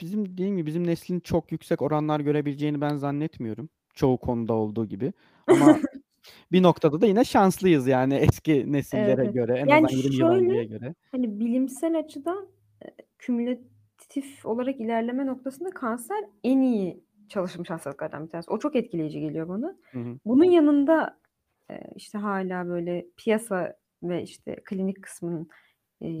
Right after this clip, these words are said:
Speaker 2: doğru düzgün ilerlemiyor olması, tıkanık olması, o, yani o demek istediğim şey o. Yoksa hani bilimsel açıdan böyle dört bir yanından kanseri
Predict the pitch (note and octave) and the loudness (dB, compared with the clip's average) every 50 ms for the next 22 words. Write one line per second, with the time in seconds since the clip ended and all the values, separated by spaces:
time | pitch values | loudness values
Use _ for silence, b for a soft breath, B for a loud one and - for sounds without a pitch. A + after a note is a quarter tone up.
0 | D#3 - F3 F#3 _ _ _ _ _ _ _ _ - G3+ G3+ G#3 G3+ G3+ G3 G3 | -10 -12 -14 -16 _ _ _ _ _ _ _ _ 2 2 2 2 2 -2 -4 -4
1 | F#3+ F3+ F#3 G3 G3 G3 G3+ G3 G3+ G3 F#3+ F3+ F3 F3 F3+ F#3 F#3 - - - | -4 -2 0 0 0 0 -2 -2 -2 -2 -2 -4 -4 -6 -6 -8 -10 -10 -12 -12
2 | - - - - - - G3+ F#3 F3 - E3+ E3 E3+ F3 E3+ F3 - - - A#3 | -12 -12 -12 -12 -8 -6 -4 -4 -6 -6 -8 -8 -6 -6 -8 -10 -12 -14 -14 -14
3 | B3 - _ _ _ _ _ _ _ _ _ _ _ _ _ _ _ _ _ _ | -14 -16 _ _ _ _ _ _ _ _ _ _ _ _ _ _ _ _ _ _
4 | _ - - G3+ A3 A#3 - A#3 A#3 _ _ _ _ _ _ _ _ _ - F3+ | _ -10 -6 -4 -4 -4 -4 -8 -12 _ _ _ _ _ _ _ _ _ -8 -4
5 | G3 F3+ E3 E3+ D3+ D#3+ F#3 E3 E3+ E3 E3 E3 E3 - - E3+ E3+ F3 F3+ F3 | -4 -2 -2 -2 -2 -4 -4 -2 -2 -4 -4 -4 -6 -10 -10 -8 -6 -6 -6 -6
6 | - - F3 D#3 D3+ D#3 E3 F3 E3+ - A#3 G#3+ G3 G3 G3+ G3+ - F#3+ G3+ F#3+ | -6 -4 -4 -2 -2 -2 -2 -4 -4 -2 -2 0 0 0 -2 -2 -2 -2 -2 -2
7 | G#3 G3 - A#3 A3 A3 G#3+ A3 - B3 A#3+ A3+ G#3+ A3 A#3 C4+ C4 A3 G3 A3+ | -2 -2 -2 -2 -2 -4 -4 -6 -4 -4 -2 -2 -2 -2 -2 -2 -2 0 2 2
8 | A3 B3+ A#3 - B3 A#3 A3+ A3+ A3 A3+ C4+ D4 C#4+ - - G#3+ G#3+ A3 - - | 2 0 -2 -4 -4 -2 0 0 -2 -2 -4 -6 -8 -8 -6 -6 -6 -6 -6 -6
9 | A#3+ A#3 C#4+ D#4+ D#4+ | -6 -4 -4 -6 -8